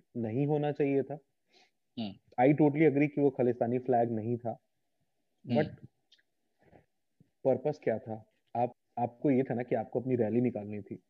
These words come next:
Speaker 1: आपको अपने को
Speaker 2: विजिबल करना
Speaker 1: मीडिया
Speaker 2: था।
Speaker 1: को और सबको, सबको विजिबल
Speaker 2: Basically,
Speaker 1: करना था।
Speaker 2: विजिबल
Speaker 1: कर सकते,
Speaker 2: करना
Speaker 1: हाँ,
Speaker 2: था।
Speaker 1: आप कर सकते थे, आप पूरे दिल्ली में भ्रमण करते, जो आपको रूट मिला हुआ था वो करते। ये लाल किले पे जाके वो करने वाली चीज से लोग personally,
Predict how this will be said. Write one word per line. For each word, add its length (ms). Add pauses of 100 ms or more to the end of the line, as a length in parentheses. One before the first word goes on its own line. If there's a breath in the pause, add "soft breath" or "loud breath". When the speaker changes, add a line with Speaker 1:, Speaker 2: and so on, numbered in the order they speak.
(220)
Speaker 1:
आपको 320
अपने 220
को 200 (1000 soft breath)
Speaker 2:
विजिबल 360
करना 120
Speaker 1:
मीडिया 260
Speaker 2:
था। 40
Speaker 1:
को 200
और 80
सबको, 360
सबको 360
विजिबल 240
Speaker 2:
Basically, 280
Speaker 1:
करना 140
था। 40
Speaker 2:
विजिबल 400
Speaker 1:
कर 120
सकते, 160
Speaker 2:
करना 220
Speaker 1:
हाँ, 100
Speaker 2:
था। 400
Speaker 1:
आप 240
कर 120
सकते 340
थे, 80
आप 200
पूरे 340
दिल्ली 320
में 160
भ्रमण 280
करते, 340
जो 180
आपको 240
रूट 260
मिला 140
हुआ 140
था 120
वो 120
करते। 400 (1040)
ये 280
लाल 380
किले 220
पे 120
जाके 280
वो 120
करने 280
वाली 220
चीज 300
से 280
लोग 520 (160)
personally, 600